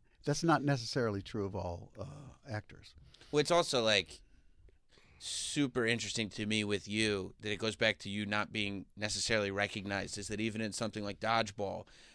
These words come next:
Speaker 2: which is a comedy, as is News Radio, as is
Speaker 1: Yeah.
Speaker 2: Office Space, y-, it takes you a second before you realize,
Speaker 1: <laughs>
Speaker 2: "Wait, that's the same."
Speaker 1: Different guy,
Speaker 2: That's
Speaker 1: yeah.
Speaker 2: the sa-,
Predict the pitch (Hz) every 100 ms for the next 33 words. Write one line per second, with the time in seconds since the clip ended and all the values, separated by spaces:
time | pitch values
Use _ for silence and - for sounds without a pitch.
0 | _ 107 110 117 107 - 123 127 120 117
1 | 104 110 110 104 113 110 107 117 117 110
2 | 101 104 107 104 98 104 117 117 101 -
3 | 104 95 - - - - _ _ - _
4 | - _ - 113 147 180 180 165 165 135
5 | - 143 - 120 113 139 131 117 127 131
6 | 117 113 196 175 185 185 185 - 196 180
7 | 170 147 139 143 151 127 110 190 202 196
8 | 214